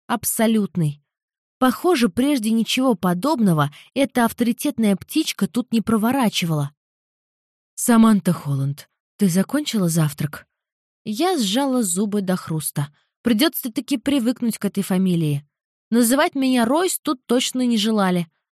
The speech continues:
Ко мне направлялась та самая дама, что приходила к нам в дом в компании с коротышкой. Она была деканом факультета, на который меня зачислили. Звали её Марша Дэвис. «Да»,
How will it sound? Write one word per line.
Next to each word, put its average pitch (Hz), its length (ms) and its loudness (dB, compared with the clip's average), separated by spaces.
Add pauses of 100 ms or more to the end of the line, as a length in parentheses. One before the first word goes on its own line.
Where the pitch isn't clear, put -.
(540)
Ко 240 120 2
мне 311 220 2
направлялась 240 640 0
та 233 160 0
самая 214 460 0
дама, 233 480 0 (240)
что - 240 -4
приходила 302 560 0
к 247 100 -8
нам 254 220 0
в 220 60 -2
дом 285 260 -2
в - 60 -16
компании 233 500 2
с - 100 -2
коротышкой. 240 720 -2 (1200)
Она 254 280 4
была 262 280 4
деканом 226 520 0
факультета, 233 680 -2
на 170 100 2
который 190 360 0
меня 190 260 2
зачислили. 170 760 -2 (460)
Звали 247 460 2
её 233 320 2
Марша 226 520 2
Дэвис. 185 580 -2 (500)
«Да», 196 440 2